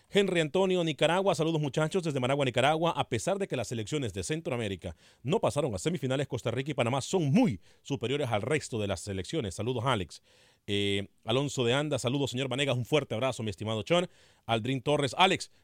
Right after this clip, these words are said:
no hablaron de que Costa Rica ni con doce pudieron ganarle al Tri. Ayer lo hablamos todo el día. Es más, y para usted, Aldrin Torres, que tiene delirio de persecución, obviamente, por lo que me dice,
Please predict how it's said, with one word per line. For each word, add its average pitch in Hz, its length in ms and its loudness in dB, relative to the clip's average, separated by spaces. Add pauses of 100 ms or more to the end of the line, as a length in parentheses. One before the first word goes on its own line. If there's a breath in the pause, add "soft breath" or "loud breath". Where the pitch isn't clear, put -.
no 131 220 2
hablaron 220 340 2
de 185 80 2
que 131 140 -6
Costa 117 260 -2
Rica 165 340 0
ni 143 120 -2
con 101 300 0
doce 147 280 2
pudieron 123 360 -4
ganarle 117 340 -2
al 87 100 -6
Tri. 135 320 -6 (1600)
Ayer 123 280 0
lo 202 80 2
hablamos 156 320 2
todo 175 160 -2
el 120 100 -2
día. 208 300 -4
Es 120 160 -4
más, 175 280 -4 (360 soft breath)
y 143 120 -2
para 123 220 2
usted, 175 220 -2
Aldrin 165 320 0
Torres, 127 300 0
que 107 120 -6
tiene 127 260 -4
delirio 143 320 -4
de 135 100 -4
persecución, 113 500 -6
obviamente, 123 420 -4
por 92 160 -8
lo 92 120 -4
que 95 120 -4
me 92 140 -4
dice, 95 320 -8